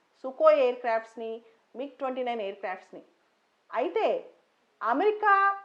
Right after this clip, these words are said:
కార్సా కింద ఇండియా పైన శాంక్షన్స్ వేస్తా, మినహాయింపు ఇస్తుందా అనే విషయంలో ఈ రోజు వరకు అమెరికా భారతదేశానికి ఎటువంటి ప్రామిస్ చేయలేదు. మనం గమనిస్తే ఈ కార్సా చట్టం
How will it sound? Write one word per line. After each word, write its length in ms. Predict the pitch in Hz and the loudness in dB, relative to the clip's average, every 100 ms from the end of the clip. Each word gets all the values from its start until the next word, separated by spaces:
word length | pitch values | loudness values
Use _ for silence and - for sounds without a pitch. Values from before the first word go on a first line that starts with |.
| - | -2
కార్సా 500 | 254 302 320 - 359 | 2 4 2 2 2
కింద 280 | 359 311 277 262 - - _ _ _ | 0 -4 0 0 0 -8 _ _ _
ఇండియా 380 | 247 269 311 339 | -10 -4 6 6
పైన 280 | 349 302 311 | 6 2 -2
శాంక్షన్స్ 600 | 311 277 240 294 311 311 | -4 -4 -6 -6 -8 -4
వేస్తా, 520 | 220 214 - 208 - - _ _ _ | -6 -6 -6 -6 -6 -12 _ _ _
మినహాయింపు 560 | 226 254 359 339 320 302 | -8 -4 0 0 0 -4
ఇస్తుందా 340 | 220 - 233 | -8 -2 0
అనే 240 | 185 220 214 | 0 -2 -4
విషయంలో 540 | 202 285 277 226 - - _ _ _ | -6 -6 0 0 -2 -12 _ _ _
ఈ 100 | 240 | -6
రోజు 260 | 262 285 320 | 2 4 6
వరకు 260 | 359 339 240 | 4 4 2
అమెరికా 560 | 233 262 277 226 - - _ | 0 -2 0 0 -2 -12 _
భారతదేశానికి 720 | 190 214 277 294 294 339 302 233 | -2 0 0 0 -4 -4 -4 -6
ఎటువంటి 300 | 226 269 285 | -6 -8 -6
ప్రామిస్ 560 | 240 214 269 311 - | -2 -2 -2 -8 -12
చేయలేదు. 340 | 208 190 185 - _ _ _ _ _ _ _ _ _ _ _ _ _ _ | -10 -10 -12 -14 _ _ _ _ _ _ _ _ _ _ _ _ _ _
మనం 300 | 269 302 269 | -6 0 2
గమనిస్తే 640 | 247 349 427 - 349 185 - _ _ _ _ _ | 2 0 -4 -2 -2 -2 -6 _ _ _ _ _
ఈ 120 | 262 | -14
కార్సా 680 | 277 - 247 277 - 403 381 381 | -14 -6 0 0 0 -2 -2 -2
చట్టం 420 | 285 - 285 175 | -6 -8 -8 -10